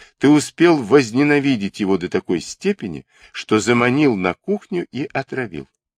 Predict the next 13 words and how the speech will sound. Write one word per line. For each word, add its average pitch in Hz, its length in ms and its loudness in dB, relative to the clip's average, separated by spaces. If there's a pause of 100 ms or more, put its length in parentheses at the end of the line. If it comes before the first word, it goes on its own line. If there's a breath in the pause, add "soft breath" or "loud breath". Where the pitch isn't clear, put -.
(300)
Это - 240 -6
очевидно. 147 560 -8 (1500)
Прошу 123 360 2
только 185 300 4
помнить, 214 420 2
товарищи, - 760 -8
ни 110 200 2
я, 104 320 2
ни 107 140 0
мой 92 240 2
брат 90 460 0
на 95 180 0
учёте 131 600 -2